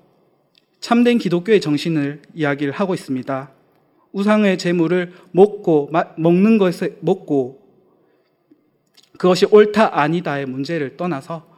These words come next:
먼저 사랑으로 서로를, 하나님의 사랑으로 서로를 세우고 또 하나님을 세워가자라는 것을 이야기합니다.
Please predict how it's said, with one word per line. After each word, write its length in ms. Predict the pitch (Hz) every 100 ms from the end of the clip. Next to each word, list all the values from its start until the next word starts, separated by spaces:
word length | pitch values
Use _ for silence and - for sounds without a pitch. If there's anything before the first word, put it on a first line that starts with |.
| _ _ _
먼저 500 | 143 143 151 147 147 - _ _
사랑으로 520 | - 226 240 240 160
서로를, 640 | 147 175 185 156 139 143 -
하나님의 440 | - 233 220 151 135
사랑으로 640 | 180 180 175 131 127 -
서로를 460 | _ 160 160 151 139
세우고 640 | 175 214 147 151 180 - _ _ _ _
또 360 | 175 165 170 _ _ _
하나님을 480 | 208 208 165 143 139
세워가자라는 880 | 240 226 143 131 139 147 143 131 131
것을 280 | - 143
이야기합니다. 720 | 139 139 139 143 143 139 131